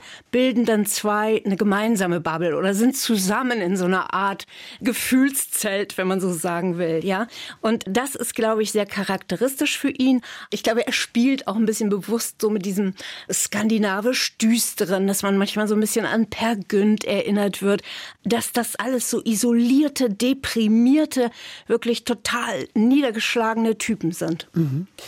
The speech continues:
Speaker 2: Jetzt ist es ja so, er studiert das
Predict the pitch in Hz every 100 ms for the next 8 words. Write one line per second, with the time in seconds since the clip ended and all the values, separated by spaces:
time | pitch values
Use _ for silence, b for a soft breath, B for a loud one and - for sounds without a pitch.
0 | B B B 170 247 180 202 202 180 -
1 | 190 196 - 175 208 - 196 185 185 -
2 | - 185 175